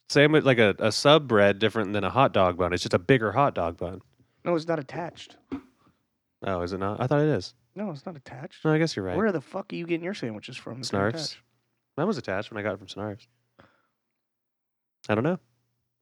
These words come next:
Speaker 2: They cut it. You're supposed to cut it.
Speaker 1: Oh, but you can't do that with a hot dog to make it a sandwich?
Speaker 2: It's not a sandwich. It's a hot dog. It's a fucking taco.
Speaker 1: Yeah, but then wouldn't that sandwich be a taco until you cut it?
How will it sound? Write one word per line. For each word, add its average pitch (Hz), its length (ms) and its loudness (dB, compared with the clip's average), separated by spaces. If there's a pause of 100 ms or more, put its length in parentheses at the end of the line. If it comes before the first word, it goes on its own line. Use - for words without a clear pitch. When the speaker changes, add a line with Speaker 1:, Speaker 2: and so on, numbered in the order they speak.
(420)
Speaker 2:
They 117 140 -18
cut - 300 -10
it. 120 180 -20
You're - 120 -18
supposed - 260 -14
to 143 60 -16
cut - 240 -14
it. - 80 -20 (320)
Speaker 1:
Oh, 123 220 6
but 98 140 0
you 98 80 0
can't 110 160 4
do 104 80 6
that 104 80 6
with 101 100 2
a 92 60 2
hot 101 180 2
dog 143 200 -2
to 117 60 -10
make 98 140 -2
it 95 40 -4
a 92 40 -4
sandwich? 117 500 -6
Speaker 2:
It's - 160 -16
not 135 120 -4
a 117 40 -6
sandwich. - 380 -8
It's - 100 -18
a 139 40 -14
hot - 340 -10
dog. - 220 -14
It's 139 140 -20
a - 40 -20 (220)
fucking 131 300 -10
taco. - 500 -12 (280)
Speaker 1:
Yeah, 104 360 2
but 104 160 2
then 104 160 0
wouldn't 104 340 -2 (240)
that 98 180 2
sandwich 104 320 -2
be 101 120 2
a - 20 2
taco 98 380 0
until 95 200 -4
you 90 140 -8
cut 92 200 -6
it? 139 120 -8